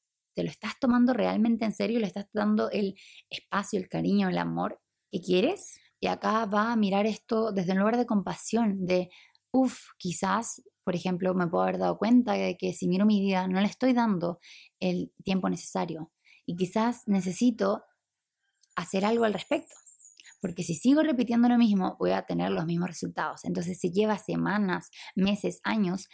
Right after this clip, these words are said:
sintiéndote frustrada porque hoy sigo procrastinando esto, sigo sin ver resultados en esto, sigo, entonces es momento de hacer algo diferente.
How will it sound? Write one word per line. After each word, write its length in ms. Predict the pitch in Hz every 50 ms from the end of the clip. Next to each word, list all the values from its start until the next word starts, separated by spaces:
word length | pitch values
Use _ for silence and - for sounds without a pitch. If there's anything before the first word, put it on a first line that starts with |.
| - -
sintiéndote 520 | - - 185 180 170 180 202 214 208 214 214
frustrada 600 | - 180 170 - - 202 208 208 208 202 190 196
porque 320 | 208 190 - - 180 - -
hoy 380 | - 208 - 190 190 170 - _ _ _ _ _ _ _ _ _ _ _ _ -
sigo 260 | - - 208 226 233
procrastinando 600 | 214 226 220 202 202 190 - 190 190 190 190 185 185
esto, 400 | 185 180 - - _ - - 180
sigo 300 | - - 226 233 240 220
sin 180 | - 214 202
ver 80 | 190 190
resultados 460 | 185 165 - 185 180 - 190 185 175
en 100 | 180 190
esto, 300 | 190 - - _ 185 170
sigo, 420 | - - 202 214 226 240 247 - - _ _ _ _
entonces 340 | - 175 170 185 180 - 202
es 60 | 196
momento 580 | 196 190 180 180 202 226 220 196 - 180 180 180
de 80 | 175 180
hacer 220 | - - 180 175
algo 180 | 180 175 170 165
diferente. 540 | 165 - - - - 175 175 170 170 -